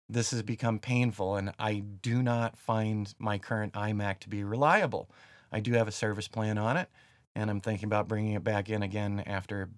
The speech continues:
this morning's boot up problems once again. So there's that. So overall, for everyone who's interested in the mobile side of things with the phones and the watches and the tablets,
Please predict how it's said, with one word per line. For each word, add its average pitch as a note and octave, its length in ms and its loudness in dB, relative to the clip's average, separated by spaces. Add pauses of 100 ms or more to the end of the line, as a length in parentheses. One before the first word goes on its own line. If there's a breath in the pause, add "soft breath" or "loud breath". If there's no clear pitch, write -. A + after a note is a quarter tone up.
(100)
this A2 220 -2
morning's A#2 560 0
boot A2 300 -2
up G2+ 180 -2
problems - 720 -8
once F#2 380 -4
again. F#2+ 320 -4 (880 loud breath)
So G2+ 360 4 (100)
there's A#2 400 6
that. A2 340 0 (440 loud breath)
So C#3+ 180 6
overall, F3+ 640 8
for D3 160 4
everyone E3+ 300 4
who's C#3 180 4
interested E3 480 2
in C#3 40 2
the B2+ 60 4
mobile D#3 340 4
side D#3+ 300 2
of D3+ 80 0
things F3+ 420 -2
with B2+ 200 -4
the - 80 -6
phones E3 500 2
and B2+ 120 0
the A#2 60 0
watches C#3 560 2
and A#2+ 280 0
the G#2+ 60 -4
tablets, D3 560 2